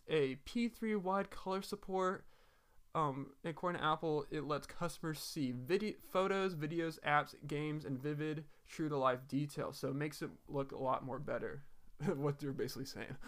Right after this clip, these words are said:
<laughs> Um, this also, so, so talking about the display some more, it includes ProMotion technology, which automatically adjusts the display refresh rate up to a hundred and twenty hertz for ultra smooth scrolling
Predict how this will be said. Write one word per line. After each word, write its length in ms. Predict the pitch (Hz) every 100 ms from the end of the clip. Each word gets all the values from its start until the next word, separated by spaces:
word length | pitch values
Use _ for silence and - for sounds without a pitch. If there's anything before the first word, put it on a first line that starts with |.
| 277 185 -
<laughs> 220 | 202 196 - - - - -
Um, 520 | 165 165 160 156 160 - - - - - -
this 140 | -
also, 340 | - 240 - -
so, 240 | - 226 208 - -
so 280 | - - 190
talking 160 | 185 185
about 160 | 180
the 60 | 165
display 300 | 139 - 151
some 200 | - 147
more, 400 | 147 147 143 120
it 60 | 156
includes 340 | 151 147 143
ProMotion 680 | - - 202 196 185 180 180
technology, 920 | - 135 139 143 147 147 143 143 139 143 - -
which 160 | - - -
automatically 500 | 175 165 151 147 131
adjusts 300 | 139 139 139
the 80 | 135
display 400 | 135 - 143 139
refresh 460 | 139 143 139 139
rate 180 | 135 -
up 160 | 143 143
to 140 | 151 131
a 80 |
hundred 380 | 143 156 156 156
and 100 | 143
twenty 240 | 139 135 131
hertz 460 | 156 208 214 - - - -
for 180 | 151 135 - -
ultra 320 | 202 - 202
smooth 380 | - 165 165 160
scrolling 600 | - 143 147 151 151